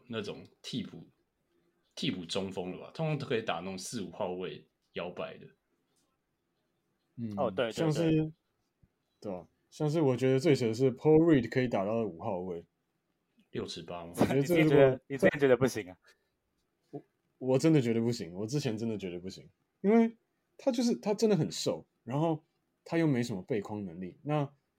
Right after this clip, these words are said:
Speaker 2: 呃，防守也大多只是靠一些身体素质，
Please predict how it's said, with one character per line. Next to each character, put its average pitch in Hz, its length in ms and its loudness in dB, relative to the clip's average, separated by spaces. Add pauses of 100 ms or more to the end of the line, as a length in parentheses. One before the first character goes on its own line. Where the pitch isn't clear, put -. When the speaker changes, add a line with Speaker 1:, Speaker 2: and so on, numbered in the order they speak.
(500)
Speaker 2:
呃， 98 380 -8
防 139 200 -2
守 151 200 0
也 117 60 2
大 135 140 2
多 135 160 2
只 110 160 -8
是 113 80 -8
靠 101 360 -4
一 104 40 -6
些 104 200 -6
身 117 180 -4
体 107 80 -6
素 95 240 -10
质， - 180 -18